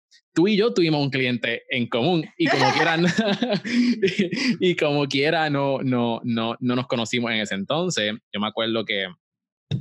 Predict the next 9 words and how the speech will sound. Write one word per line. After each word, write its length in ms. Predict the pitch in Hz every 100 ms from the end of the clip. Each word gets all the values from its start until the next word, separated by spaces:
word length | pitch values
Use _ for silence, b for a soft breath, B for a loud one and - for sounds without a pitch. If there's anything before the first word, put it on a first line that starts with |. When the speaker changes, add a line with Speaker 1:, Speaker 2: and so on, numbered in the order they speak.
| - -
Speaker 1:
este, 560 | 110 - - 107 101 - B -
mi 100 | 127
primer 320 | - 110 110
cliente 540 | - 131 113 113 135
fue 240 | 135 117 107
Goya 260 | 107 104 101
de 100 | 101
Puerto 240 | 95 -
Rico. 320 | 139 185 -